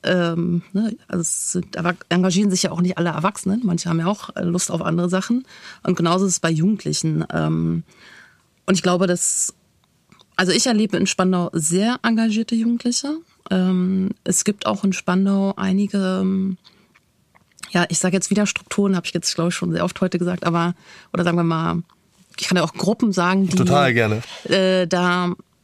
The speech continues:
Speaker 1: da das auch sehr eng begleiten. Ähm, genau, und da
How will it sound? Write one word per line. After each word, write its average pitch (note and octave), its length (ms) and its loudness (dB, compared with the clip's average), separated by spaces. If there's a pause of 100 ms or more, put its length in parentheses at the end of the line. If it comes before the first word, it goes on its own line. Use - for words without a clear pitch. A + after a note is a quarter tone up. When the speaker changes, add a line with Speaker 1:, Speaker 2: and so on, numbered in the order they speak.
(640)
Speaker 1:
da F3 640 2 (120)
das - 240 -2 (260)
auch F3 120 -2
sehr F#3 200 0
eng F#3+ 140 2
begleiten. G3 800 0 (260)
Ähm, F3+ 720 2 (1300)
genau, E3 300 2
und E3+ 120 0
da F3 240 0